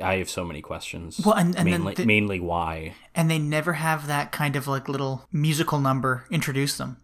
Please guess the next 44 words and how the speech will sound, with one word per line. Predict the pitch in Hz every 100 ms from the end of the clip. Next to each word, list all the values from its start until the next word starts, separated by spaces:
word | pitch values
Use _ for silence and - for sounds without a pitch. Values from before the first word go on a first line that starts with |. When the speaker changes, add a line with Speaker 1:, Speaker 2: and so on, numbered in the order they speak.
| _
Speaker 2:
again | 151 135 131
for | 123
the | 131
rest | 131 -
of |
the | 139
movie. | 131 139
Speaker 1:
Well, | 127
I | 113
guess, | 117 110 -
<laughs> |
I | 175
guess | 139 -
that's | 131 139
for | - 101
the | 95
best. | 95 - - -
But | 165
Speaker 2:
Yeah. | -
Speaker 1:
yes. | - - - - - - - - - - - - - _ _ _ _
So | - 147 127 117
they | 120 135
find, | 127 156 147 151 151 143
uh, | - 120 104
Max | 110 131 143 -
just, | 143 127 - _ _ _ _ _
he | 127
comes | 120 120 113
on | 110 107
back | 104 101
home. | - 95 92 95
So | 98
Max | 92 87 -
has | 95
just | 90 82 -
been, | 85 82 82 - _
he | 98
just | 92 -
ran | 87 90
off | 113 113
for | -
a | 101
bit. | 104 98 -
So | - 147 127 120